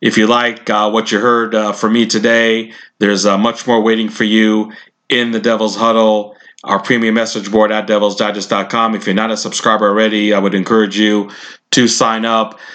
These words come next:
not only for the coverage of the last four games of the regular season for Arizona State, but the next two months should be very busy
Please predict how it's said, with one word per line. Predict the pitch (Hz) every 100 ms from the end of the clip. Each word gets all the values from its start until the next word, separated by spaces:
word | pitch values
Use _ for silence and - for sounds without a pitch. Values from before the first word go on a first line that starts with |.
| - - -
not | 120 135
only | 139 131 127 120
for | 131 120
the | 110
coverage | 123 127 117 120 110
of | 110
the | 110
last | 113 113 110 - - -
four | 123 113
games | 104 120 117 110
of | 113
the | 110
regular | 117 113 110
season | 131 117 113
for | 110 123
Arizona | 117 110 117 117
State, | 107 - 120 113 110
but | - 104 101 - - - - -
the |
next | 110 120 -
two | - 117
months | 120 113
should | 113
be | 104 98
very | 85 120 120 117
busy | 107 117 113 117 113